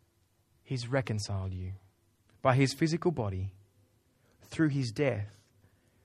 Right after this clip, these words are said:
to present you holy, faultless, and blameless before him."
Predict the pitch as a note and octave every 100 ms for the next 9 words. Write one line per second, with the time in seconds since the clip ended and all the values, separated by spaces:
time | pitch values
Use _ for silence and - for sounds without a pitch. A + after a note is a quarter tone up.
0 | _ - C#3 C#3+ B2+ C3+ C3 - - _
1 | - C3+ D3 A2+ G#2+ A#2 - _ _ _
2 | _ _ - D#3+ D3 G2+ G2+ - _ _
3 | _ _ _ _ _ _ - - D#3 B2
4 | F#2+ - - - _ _ _ _ B2 A2+
5 | A#2+ B2 G2+ F#2 - - G2+ G2+ F#2 F#2+
6 | F#2+